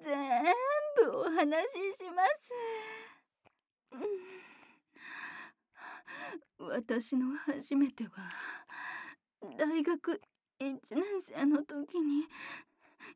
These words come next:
今の夫と、酔った勢いでおまんこをしてしまいました。うん、昔から堅物で、彼氏とか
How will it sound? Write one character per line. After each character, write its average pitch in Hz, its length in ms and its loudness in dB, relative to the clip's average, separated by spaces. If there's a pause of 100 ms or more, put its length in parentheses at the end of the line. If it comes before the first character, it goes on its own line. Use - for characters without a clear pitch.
今 262 240 4
の 202 120 -6 (280)
夫 240 140 0
と、 - 160 -6 (1120)
酔 370 200 -2
っ 392 40 -2
た 320 180 0
勢 254 140 0 (400)
い 247 40 4
で 220 120 -4 (400)
お 302 200 2
ま 339 180 6
ん 480 180 0
こ 339 200 2
を 277 100 0
し - 120 -10
て 294 220 -4
し 294 140 -12
ま 294 260 0
い 381 60 4
ま 349 200 4
し 415 80 -8 (120)
た。 269 80 0
う 302 40 6 (1200)
ん、 262 280 -2 (1700)
昔 214 460 -2
か - 180 -2
ら 240 140 2
堅 - 360 -2
物 226 140 -2
で、 - 80 -16 (1200)
彼 359 360 0
氏 - 80 -8
と 247 140 -8
か - 140 -4